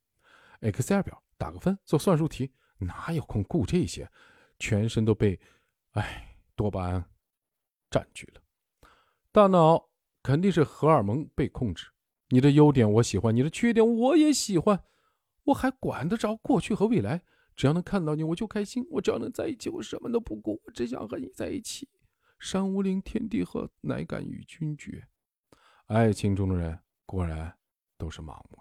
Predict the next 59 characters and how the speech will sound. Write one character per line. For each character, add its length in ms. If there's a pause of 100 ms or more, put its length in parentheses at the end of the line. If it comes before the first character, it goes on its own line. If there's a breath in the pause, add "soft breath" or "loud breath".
的。 60 (760)
为 160
什 100
么 80
会 100
这 120
样？ 100 (480 soft breath)
是 160
前 160
面 80
的 80
方 160
法 120
错 200
了 80
吗？ 160 (240)
不 160
是。 140 (1300)
前 200
面 100
说 160
的 120
确 180
实 160
是 120
比 120
较 160
科 200
学 140
的 80
决 140
策 100
方 220
法， 180 (120)
但 200
是 140 (120)
它 140
有 60
个 100
前 260
提， 160 (380)
人 380 (460)
是 200
理 200
性 280
的。 80 (680)
在 260
经 200
济 80
学 160
上， 200 (240)
这 100
叫 140
做 140
理 140
性 200
人 180
假 160
设， 180